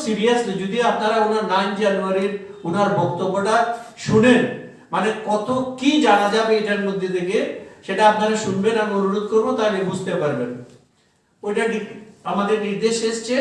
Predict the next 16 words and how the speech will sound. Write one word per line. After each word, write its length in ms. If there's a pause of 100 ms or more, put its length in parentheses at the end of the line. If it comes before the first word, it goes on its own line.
(420)
যেমন 200 (120)
আমরা 180 (140)
এটা 200 (160)
ওই 100 (140)
নেটে 260 (120)
ঘেটে 260 (400)
কিভাবে 380 (120)
করতে 280
হবে 220
এগুলো 180 (100)
কিছু 240
কিছু 180 (460)
জোগাড় 340
করে 200
আমরা 220
দেখলাম 300